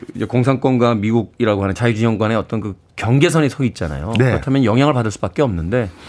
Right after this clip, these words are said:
Speaker 1: 식량의 자급률과 이제 에너지 생산을 어떻게 해낼 것이냐, 이게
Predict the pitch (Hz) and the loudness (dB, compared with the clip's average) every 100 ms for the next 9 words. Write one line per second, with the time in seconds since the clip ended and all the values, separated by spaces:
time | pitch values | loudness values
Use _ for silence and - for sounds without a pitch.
0 | - - - - - 175 160 151 - - | -20 -20 -20 -10 -2 0 2 0 -2 -2
1 | 120 151 143 127 107 113 98 101 87 117 | 2 4 4 2 2 0 0 -2 0 2
2 | 139 120 131 139 123 135 127 123 123 120 | 2 2 2 2 0 0 0 2 2 2
3 | 117 151 170 - - - - - 120 165 | 2 0 -2 -10 -14 -14 -10 -2 0 0
4 | 165 127 180 120 120 - 110 92 92 104 | 0 0 0 0 -2 -4 -4 -4 -2 0
5 | 120 | 0